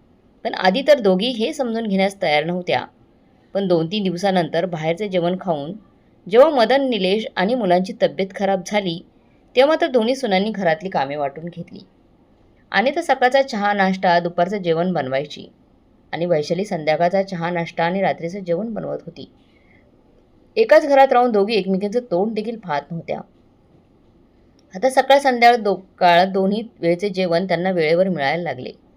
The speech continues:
पण प्रेम किंवा सन्मानाने नाही, तर त्या दोघींनाही सासू सासऱ्यांसोबत राहायलाच आवडत नव्हते. पण जोपर्यंत प्रॉपर्टीची वाटणी होत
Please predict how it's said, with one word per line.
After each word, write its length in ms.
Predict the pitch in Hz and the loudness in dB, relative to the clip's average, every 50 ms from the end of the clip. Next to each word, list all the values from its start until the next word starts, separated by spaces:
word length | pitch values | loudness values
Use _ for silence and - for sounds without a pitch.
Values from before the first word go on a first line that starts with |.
| _ _ _ _ _ _ _ - - | _ _ _ _ _ _ _ -6 -4
पण 140 | 262 269 262 | -4 -4 0
प्रेम 260 | 254 247 269 294 311 - | 0 2 2 2 0 -2
किंवा 200 | 311 277 302 294 | -4 -2 -2 -2
सन्मानाने 580 | 285 247 202 175 175 180 185 190 196 202 208 202 | 2 2 2 2 2 2 2 2 2 0 0 -2
नाही, 280 | 190 180 170 190 190 - - | -4 -4 -4 -8 -10 -2 -2
तर 180 | 165 143 139 - - _ _ _ _ _ _ _ _ _ _ _ _ - | 0 0 0 -4 -8 _ _ _ _ _ _ _ _ _ _ _ _ 2
त्या 100 | 254 269 | 2 6
दोघींनाही 520 | 254 254 254 240 285 285 294 285 302 302 | 8 6 6 6 4 2 2 2 2 0
सासू 300 | 294 - 220 202 196 - | 0 2 2 2 2 0
सासऱ्यांसोबत 640 | - 233 208 202 220 220 226 220 214 196 202 214 208 | -4 -4 -2 0 0 -2 -2 -2 -4 -6 -6 -6 -6
राहायलाच 440 | 185 160 151 170 151 190 220 220 220 | -6 -8 -8 -6 -4 -4 -2 -2 -2
आवडत 300 | 185 147 147 139 - - | -2 0 -2 -4 -4 -4
नव्हते. 400 | 156 151 135 - - - - _ _ _ _ _ _ _ _ _ _ - | -12 -12 -12 -12 -14 -16 -18 _ _ _ _ _ _ _ _ _ _ -10
पण 120 | - 190 170 | -8 -8 -4
जोपर्यंत 440 | - 175 196 190 214 185 180 180 190 | -2 -2 -2 0 0 0 0 0 0
प्रॉपर्टीची 580 | 202 190 170 143 135 - 170 165 180 185 196 214 | -2 0 0 0 0 0 -4 -6 -6 -8 -8 -4
वाटणी 360 | 185 160 139 131 - 190 196 | -2 -2 -2 -4 -4 -6 -6
होत 200 | 185 185 190 | -4 -4 -6